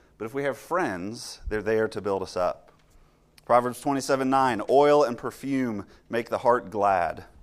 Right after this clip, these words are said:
and the sweetness of a friend comes from his earnest counsel." Friends know you well, and they're able to give you good advice about your life and what you should do and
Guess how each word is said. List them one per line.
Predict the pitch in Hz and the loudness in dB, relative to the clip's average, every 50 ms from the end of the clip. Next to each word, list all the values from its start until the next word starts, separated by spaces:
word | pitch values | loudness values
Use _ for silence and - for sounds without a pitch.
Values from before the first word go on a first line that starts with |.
| - - _ - _ _ - - | -20 -20 _ -20 _ _ -14 -10
and | 107 104 | -8 -8
the | 98 | -8
sweetness | - - - 135 135 139 151 131 127 - | -8 -8 -6 -4 -4 -4 -4 -6 -8 -8
of | 117 101 | -6 -6
a | 101 | -6
friend | 95 - - 127 120 104 98 92 101 | -6 -4 -4 -4 -2 -2 -4 -6 -8
comes | 98 - 107 98 98 - | -8 -8 -8 -8 -8 -10
from | - 92 82 | -12 -12 -12
his | 95 90 - - | -12 -12 -8 -8
earnest | 87 92 92 90 - - | -8 -8 -8 -10 -14 -14
counsel." | - - 90 90 92 - - 82 - - _ _ _ _ _ _ _ _ - _ _ _ _ _ | -10 -10 -10 -10 -10 -12 -14 -14 -14 -16 _ _ _ _ _ _ _ _ -20 _ _ _ _ _
Friends | - - 135 147 156 165 139 107 | -6 -4 -2 -2 0 -2 -4 -4
know | 113 117 123 139 151 | -2 2 4 4 4
you | 156 147 143 143 131 | 2 0 -2 -2 -2
well, | 113 104 110 127 156 131 113 117 117 | -2 0 2 4 4 6 6 4 4
and | 113 117 | 2 0
they're | 117 113 | -2 -2
able | 101 120 120 117 | -2 -2 -4 -4
to | - 117 | -6 -8
give | 104 90 107 127 131 123 | -10 -6 -6 -6 -4 -4
you | 127 127 127 123 120 | -4 -4 -2 -4 -4
good | 120 110 120 123 | -4 -4 -4 -2
advice | 131 139 117 104 120 156 170 135 - - - - - - - | -2 -4 0 4 4 4 4 2 -2 -8 -12 -12 -12 -8 -6
about | 104 113 117 117 120 117 113 | -2 2 2 2 2 0 -2
your | 113 117 | -4 2
life | 120 151 175 151 - - - | 4 4 4 4 0 -6 -10
and | 104 113 | -10 -10
what | 98 | -8
you | 120 123 | -10 -10
should | - - 123 | -12 -14 -8
do | 123 147 165 165 151 135 113 | -4 0 0 2 2 2 0
and | 104 101 101 98 | -2 -4 -6 -8